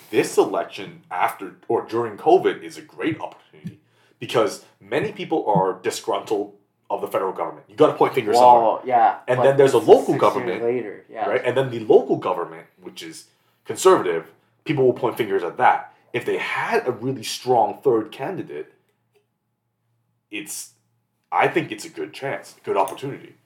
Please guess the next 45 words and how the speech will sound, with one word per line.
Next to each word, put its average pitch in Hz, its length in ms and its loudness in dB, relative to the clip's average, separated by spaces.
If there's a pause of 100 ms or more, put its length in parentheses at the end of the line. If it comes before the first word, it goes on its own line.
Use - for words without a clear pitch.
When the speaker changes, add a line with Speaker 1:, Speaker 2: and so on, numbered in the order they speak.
Speaker 2:
Well, 117 320 2
Speaker 1:
At 127 140 6
least 190 200 0
more 135 160 6
than 117 120 0
thirty 113 220 4
Speaker 2:
anyways, 110 180 -2
Speaker 1:
seats, 87 240 -10
I 80 60 -6
would 156 40 -6
Speaker 2:
so 147 200 4
Speaker 1:
say. 151 60 -2
Speaker 2:
N 170 120 2
D 175 120 4
P, 139 580 -2
you, 131 240 -10
you 160 120 -8
just 139 320 -4
didn't 120 240 -4
feel 113 120 -6
the 95 120 -18
same 101 220 -14
energy. 90 420 -18 (420)
Speaker 1:
Yeah. 107 380 0
Speaker 2:
You 143 160 2
didn't 165 240 6
see 160 180 4
anything 139 480 2
substantial. 120 640 -10
All 127 120 4
right. 117 200 -2
Speaker 1:
Yeah, 117 220 -4
Speaker 2:
Now, 123 220 -2
Speaker 1:
and, - 100 -10
and 147 120 -4
I 135 80 -2
Speaker 2:
but - 100 -14
Speaker 1:
felt 131 140 0
Speaker 2:
what 151 120 8
Speaker 1:
like 160 80 6
Speaker 2:
about, 151 320 8
what 139 80 2
about 135 340 2
Jack 120 220 -2
Mead? 104 220 -12